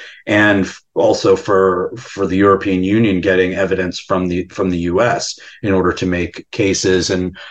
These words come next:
reg-, take regulatory actions there, I think it's going to be extremely important. And, and it's a very promising development. It's one I think everyone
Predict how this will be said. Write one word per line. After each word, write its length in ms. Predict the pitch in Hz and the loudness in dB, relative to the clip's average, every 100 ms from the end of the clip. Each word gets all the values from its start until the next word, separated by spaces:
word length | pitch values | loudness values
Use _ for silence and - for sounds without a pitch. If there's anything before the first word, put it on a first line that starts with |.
| - | -2
reg-, 260 | 107 101 101 | 2 2 2
take 220 | 98 92 | 0 2
regulatory 680 | 92 87 90 87 101 90 90 | 2 2 0 0 0 0 2
actions 460 | 87 - 92 85 | 0 -2 -6 -6
there, 320 | 98 98 92 | 2 4 4
I 80 | 85 | 2
think 260 | - 101 95 | 0 -2 -2
it's 180 | 90 - | -4 -2
going 300 | 95 92 92 | 0 0 -2
to 100 | 92 | -4
be 360 | 85 85 82 - - - _ - | -2 -2 -4 -8 -20 -20 _ -6
extremely 560 | - - 110 107 101 | -4 2 4 4 4
important. 500 | 95 95 92 87 104 | 2 2 0 2 0
And, 220 | 95 92 95 | 0 0 0
and 120 | 92 | 0
it's 140 | 90 | 0
a 60 | 95 | 2
very 360 | 92 92 90 | 4 4 2
promising 880 | 85 104 90 92 - 90 87 87 85 | 0 -2 0 -2 -2 -2 -2 -4 -4
development. 500 | 95 90 92 87 82 | -4 0 0 0 -4
It's 120 | - | -4
one 140 | 92 90 | -2 -2
I 60 | |
think 220 | - 92 | -4 -4
everyone 500 | 95 90 92 87 82 | -2 -2 0 -2 -4